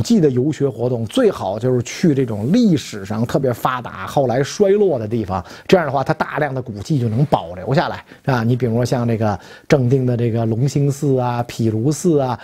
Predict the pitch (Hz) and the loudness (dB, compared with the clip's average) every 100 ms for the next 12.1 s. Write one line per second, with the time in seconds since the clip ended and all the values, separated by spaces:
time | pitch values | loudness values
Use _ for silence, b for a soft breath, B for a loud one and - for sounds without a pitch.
0 | B - 113 110 139 127 127 113 117 110 | B -2 -2 0 -2 0 0 0 -2 -2
1 | B - - 180 175 - - - 98 135 | B -10 0 2 2 0 -6 -6 -2 0
2 | 135 - 190 151 147 160 151 131 123 - | 0 2 4 4 2 2 2 0 -2 -2
3 | 185 165 127 170 196 151 B B - 151 | 2 2 2 0 0 -2 B B -2 0
4 | 120 - - 185 185 202 147 - 90 101 | 0 -2 0 0 0 -2 -4 -6 -10 -6
5 | 135 - 151 165 131 180 175 147 131 165 | -4 -4 -4 -2 0 0 2 0 0 0
6 | 165 143 208 165 180 135 185 - 208 147 | 0 2 2 2 2 0 -2 0 0 0
7 | 135 127 - 101 113 226 220 117 107 123 | 0 -6 -8 -4 2 2 2 -2 -2 -2
8 | 101 101 B B - 143 120 139 175 170 | -2 -6 B B -2 0 0 2 2 0
9 | 147 135 139 135 131 - - 196 226 185 | 0 0 2 0 -2 -4 -4 -2 -2 -2
10 | 127 110 120 107 113 110 151 123 - 113 | -2 -4 -4 -2 0 0 0 -2 -6 -2
11 | 131 185 131 113 107 98 B B - 160 | 2 2 2 -2 -4 -6 B B 0 0